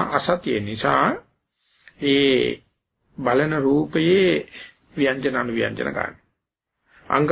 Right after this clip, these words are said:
ප්‍රත්‍යංග වශයෙන් බලනවා. බලලා ඒ විශේෂයි, අ, ආශාවක් හෝ තරහවක් හෝ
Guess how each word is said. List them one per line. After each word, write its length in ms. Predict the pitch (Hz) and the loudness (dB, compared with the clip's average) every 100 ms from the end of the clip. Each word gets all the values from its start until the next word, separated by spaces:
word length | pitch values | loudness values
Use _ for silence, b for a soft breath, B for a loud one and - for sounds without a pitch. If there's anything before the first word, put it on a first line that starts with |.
| - | 0
ප්‍රත්‍යංග 460 | 151 143 143 120 | -4 -4 -4 -2
වශයෙන් 360 | 120 107 127 139 | 0 -2 -4 -6
බලනවා. 360 | - - 87 - _ _ _ B B B - | -6 -6 -10 -18 _ _ _ B B B -2
බලලා 500 | 135 131 160 202 285 - _ _ _ _ | 2 4 4 2 0 -4 _ _ _ _
ඒ 140 | 143 139 | 0 0
විශේෂයි, 540 | 131 135 117 131 262 - _ _ - | -2 -2 0 2 0 -4 _ _ -10
අ, 120 | 156 131 123 127 - _ 208 - _ _ _ _ _ | -4 -2 0 -2 -4 _ -20 -20 _ _ _ _ _
ආශාවක් 640 | - 135 - 110 107 101 | -2 -2 0 -2 -2 -6
හෝ 220 | - 135 226 233 _ _ | -6 -4 -4 -8 _ _
තරහවක් 560 | - 127 107 110 110 - | -2 -2 0 -2 -4 -8
හෝ 220 | - 147 | -4 -2